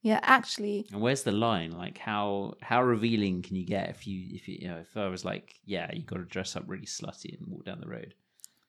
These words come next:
Speaker 1: I guess
Speaker 2: Or not slutty, I don't like that word,
Speaker 1: Yeah,
Speaker 2: but
Speaker 1: you
Speaker 2: you know
Speaker 1: have
Speaker 2: what I
Speaker 1: to,
Speaker 2: mean?
Speaker 1: you
Speaker 2: Like,
Speaker 1: have to
Speaker 2: slutty in a, in a
Speaker 1: read
Speaker 2: positive sense, like, showing off
Speaker 1: if
Speaker 2: your body, what
Speaker 1: Yeah.
Speaker 2: you're, what you're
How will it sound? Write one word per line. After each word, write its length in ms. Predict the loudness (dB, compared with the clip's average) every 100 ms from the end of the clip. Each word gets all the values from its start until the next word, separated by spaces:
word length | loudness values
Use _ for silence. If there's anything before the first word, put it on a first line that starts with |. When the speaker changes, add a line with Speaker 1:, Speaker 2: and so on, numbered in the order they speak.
| _
Speaker 1:
I 40 | 0
guess 160 | 0
Speaker 2:
Or 80 | 2
not 120 | 0
slutty, 320 | 0 -4 -4 -4
I 40 |
don't 140 | -4 -4
like 100 | -4
that 100 | -2
word, 100 | 0
Speaker 1:
Yeah, 60 | 2
Speaker 2:
but 80 | 4
Speaker 1:
you 80 | 6
Speaker 2:
you 60 |
know 80 | 6
Speaker 1:
have 0 |
Speaker 2:
what 80 | 8
I 20 |
Speaker 1:
to, 40 | 6
Speaker 2:
mean? 100 | 6
Speaker 1:
you 60 |
Speaker 2:
Like, 120 | 6 6
Speaker 1:
have 80 | 10
to 60 |
Speaker 2:
slutty 180 | 10 12
in 100 | 10
a, 40 | 10 8
in 80 |
a 20 | 8
Speaker 1:
read 80 |
Speaker 2:
positive 420 | 10 8 8 4 4
sense, 400 | 0 -4 -4 -2
like, 300 | -2 -4 2
showing 340 | 6 6 8
off 60 | 6
Speaker 1:
if 160 | 4
Speaker 2:
your 120 | 0
body, 420 | 0 -2 -2 -8 -2
what 220 | 0 0
Speaker 1:
Yeah. 60 | -4
Speaker 2:
you're, 180 | -8
what 240 | -8 -8 -8
you're 420 | -8 -8 -8